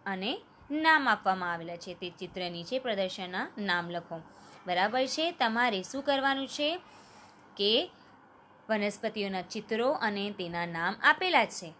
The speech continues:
નકશામાં, બરાબર? જે આપણે અગાઉ જોઈ ગયા, તે ચિત્ર નીચે પ્રદેશોના નામ લખો. પ્રદેશોના નીચે નામ લખવાના છે.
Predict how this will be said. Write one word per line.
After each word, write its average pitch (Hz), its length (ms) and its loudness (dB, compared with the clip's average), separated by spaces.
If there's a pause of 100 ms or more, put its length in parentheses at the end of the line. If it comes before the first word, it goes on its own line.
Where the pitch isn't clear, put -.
(280)
નકશામાં, 240 720 2
બરાબર? 196 420 2
જે 311 180 -2
આપણે 269 240 2
અગાઉ 185 400 2
જોઈ 311 300 2
ગયા, 185 240 0
તે 180 180 -8
ચિત્ર 185 380 -8
નીચે 180 300 -4
પ્રદેશોના 214 640 -2 (480)
નામ 185 340 0
લખો. 220 440 2 (200)
પ્રદેશોના 214 640 -2
નીચે 190 360 -8
નામ 180 320 -4
લખવાના 170 480 -6
છે. 175 320 0